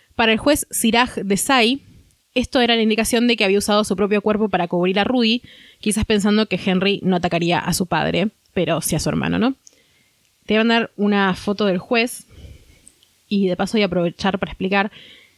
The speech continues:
que, por lo que entendí, en Sudáfrica el sistema es más parecido al que tenemos acá en Argentina que el que hay en Estados Unidos, por ejemplo. No hay jurados. O sea, como que el de-, el que decide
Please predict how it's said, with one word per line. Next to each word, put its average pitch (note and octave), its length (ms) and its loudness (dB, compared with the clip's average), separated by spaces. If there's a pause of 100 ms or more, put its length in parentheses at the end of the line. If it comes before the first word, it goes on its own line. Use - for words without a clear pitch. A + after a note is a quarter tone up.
(200)
que, G#3+ 480 2 (140)
por G#3 140 0
lo G#3+ 100 0
que G3+ 60 -2
entendí, A3 540 0
en G#3+ 160 0
Sudáfrica C4 720 -2 (480)
el G3 100 -2
sistema A3 500 0
es F#3 140 -10
más G3+ 160 -6
parecido G3+ 640 -2
al F3 180 -4
que E3+ 120 -4
tenemos F3 400 -2
acá F3+ 120 -2
en F3 60 0
Argentina G3+ 640 0 (500)
que F3+ 360 -2
el F3 180 -8
que F3+ 180 -2
hay F3 120 -2
en E3+ 60 0
Estados E3 300 -2
Unidos, F#3 160 2
por - 80 -2
ejemplo. F#3+ 340 0 (380)
No B3 80 0
hay C#4 60 2
jurados. F3 640 0
O - 40 -20 (300)
sea, F#3+ 160 -2
como G3 180 -2
que F#3+ 80 -4
el G3+ 80 -2
de-, G3+ 160 0
el F#3+ 120 -4
que G3+ 100 0
decide B3 600 2